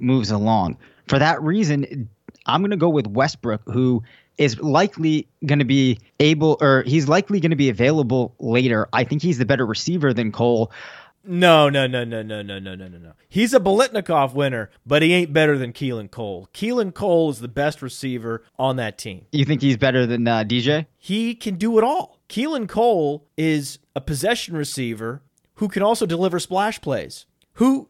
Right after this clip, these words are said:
Speaker 2: fits that description? Antonio Brown.
Speaker 1: All right, all right.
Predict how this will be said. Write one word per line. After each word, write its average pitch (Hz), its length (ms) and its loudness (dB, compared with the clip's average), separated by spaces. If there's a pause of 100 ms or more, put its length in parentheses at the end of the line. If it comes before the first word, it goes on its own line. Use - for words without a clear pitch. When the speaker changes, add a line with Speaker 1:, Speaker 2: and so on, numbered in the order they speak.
(100)
Speaker 2:
fits - 220 -4
that 247 200 -4
description? 123 640 -8 (180)
Antonio 147 480 0
Brown. 123 440 -4 (160)
Speaker 1:
All 139 240 4
right, 110 240 -2
all 120 160 0
right. 90 260 -6